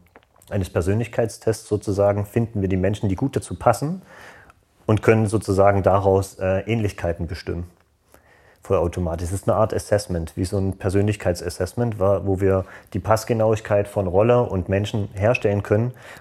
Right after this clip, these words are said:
Und das, was bisher Bauchgefühl ist, in einem, in einem Interview zum Beispiel, wenn du in der Einstellung bist, können wir objektivieren und besser herstellen. Wir sagen, da, wir reden davon, dabei nicht von Matching, sondern wichtig ist von Ähnlichkeit, weil kein Mensch passt wirklich genau auf das Profil.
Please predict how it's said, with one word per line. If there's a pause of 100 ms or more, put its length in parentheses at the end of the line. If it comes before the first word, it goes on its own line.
Und
das,
was
bisher (140)
Bauchgefühl
ist,
in
einem,
in
einem
Interview
zum
Beispiel,
wenn
du
in
der
Einstellung
bist,
können
wir
objektivieren (760)
und
besser
herstellen. (140)
Wir
sagen,
da,
wir
reden
davon,
dabei
nicht
von
Matching, (100)
sondern
wichtig
ist
von
Ähnlichkeit, (480)
weil
kein
Mensch
passt
wirklich
genau
auf
das
Profil.